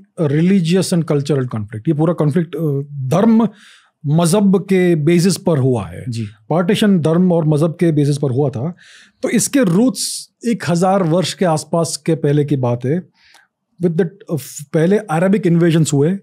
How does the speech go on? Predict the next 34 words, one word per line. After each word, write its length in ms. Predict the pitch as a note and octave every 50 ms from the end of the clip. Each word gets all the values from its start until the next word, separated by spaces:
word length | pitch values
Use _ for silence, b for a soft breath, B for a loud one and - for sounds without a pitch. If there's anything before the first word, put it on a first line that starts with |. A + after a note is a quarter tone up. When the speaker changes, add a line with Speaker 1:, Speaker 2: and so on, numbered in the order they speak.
| b b b b
Speaker 1:
सिंध 400 | b - - F#3+ F#3 F#3 F3+ E3+
में। 300 | F3 E3+ E3 G3+ A#3 - - _ _ _ _ _ -
Speaker 2:
जी। 300 | A#2+ A#2 A2+ G#2+ G#2 - _ _ _ _ _ _ _ -
Speaker 1:
और 340 | D#3 E3 F3 F3 - _ _ _ _ _ _ _ _ _ _ _ _ _ - -
थोड़े 160 | A3 B3+ C#4
बहुत 220 | B3 A#3 A#3 A3+ -
सक्सेसफुल 420 | F#3 - - F#3+ D3+ - F3+ D#3
रहे 180 | C#3+ C#3 C3 B2+
वो। 200 | B2 B2 D3 E3
बिन 280 | D3+ C#3+ E3 G3 G3
कासिम 340 | F#3 - E3 C#3+ - F#3+ E3+
नाम 200 | E3 E3 D#3+ D#3
का 140 | D#3 E3+ D#3
एक 200 | D#3 D3+ D3+ - - _ _ - D#3
allegedly 400 | D#3+ E3+ D#3 F3 E3+ C#3+ F3 E3+
एक, 240 | D#3+ D#3+ D3+ -
एक 220 | E3 D3+ D3 D3 D3
व्यक्ति 280 | D3+ D3 D3 - G3
था 140 | - D3+ D#3
जो 120 | C#3+ D#3 D3
आया 200 | C#3 C#3 D3 D3
था 160 | D3+ D3 C#3
और 80 | C#3+
उसने 180 | C#3+ B2+ C#3+ C#3+
थोड़ा 180 | C3+ C#3 C#3 C3+
इन्वेड 280 | C3 C3+ C#3+ C#3+ C#3
किया 240 | D3 D3+ C#3+ C#3+ C3+ - B B B B B -
और 220 | F3+ F3 E3+ - _ _ _
कुछ 160 | - B3+ - -
पार्ट 280 | - G3 F3+ F#3 E3+
सिंध 300 | - - - E3 E3 C3
के 120 | - F3 D#3
कॉन्कर 320 | D3+ C#3+ D3 C#3 D3+ C#3
किए। 280 | B2+ - C#3 C#3+ D3